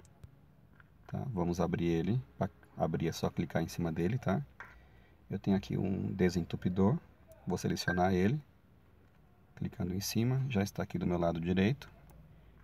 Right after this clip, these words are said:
Vou fechar aqui na parte esquerda, eu vou aqui nessa pia, cliquei na pia, clico no desentupidor, selecionei e vou ali colocar aqui dentro dessa, dentro da pia aqui, ó.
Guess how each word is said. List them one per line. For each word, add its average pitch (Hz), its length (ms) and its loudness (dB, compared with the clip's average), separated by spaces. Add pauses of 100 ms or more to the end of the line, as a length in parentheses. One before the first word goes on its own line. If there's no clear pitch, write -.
(140)
Vou 156 80 -12
fechar - 220 0
aqui - 120 -2
na - 120 4
parte 87 240 0
esquerda, 127 520 0 (720)
eu 95 140 2
vou 101 80 6
aqui - 160 -2
nessa 98 260 0
pia, 90 400 0 (920)
cliquei 92 280 -2
na 85 120 0
pia, 95 420 0 (480)
clico 113 300 2
no 101 120 10
desentupidor, 104 760 4 (400)
selecionei 92 720 2 (400)
e 113 60 -2
vou 127 180 2
ali 123 120 4
colocar 113 280 2
aqui - 220 -2
dentro 104 240 2
dessa, 101 440 2 (1080)
dentro 98 240 -2
da 95 140 2
pia 90 260 0
aqui, 127 280 -4
ó. 95 180 0